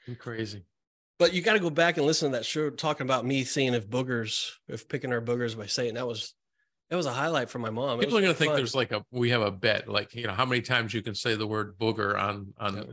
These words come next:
Speaker 1: the podcast, but there's no bet.
Speaker 2: No.
Speaker 1: Pete just
Speaker 2: No.
Speaker 1: likes saying.
Speaker 2: We've had some, I think we had some comments. People would say that, "No,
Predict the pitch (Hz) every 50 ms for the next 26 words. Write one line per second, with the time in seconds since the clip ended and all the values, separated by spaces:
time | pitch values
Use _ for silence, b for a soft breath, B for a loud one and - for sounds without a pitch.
0 | 110 104 104 _ - 101 101 101 - - - - _ - - 113 98 135 135 113
1 | 123 147 143 127 107 113 120 110 - - 110 104 104 - - 123 120 120 113 113
2 | - 110 104 98 - - - 98 92 - _ _ - 165 180 180 214 214 190 -
3 | - 180 170 165 147 - - 147 147 147 143 131 147 160 165 160 - 180 160 170
4 | 156 156 139 131 - 151 127 113 - - 123 135 143 135 120 110 - - - 143
5 | - - 135 127 120 120 117 - - 127 120 120 117 120 117 117 131 139 143 139
6 | 135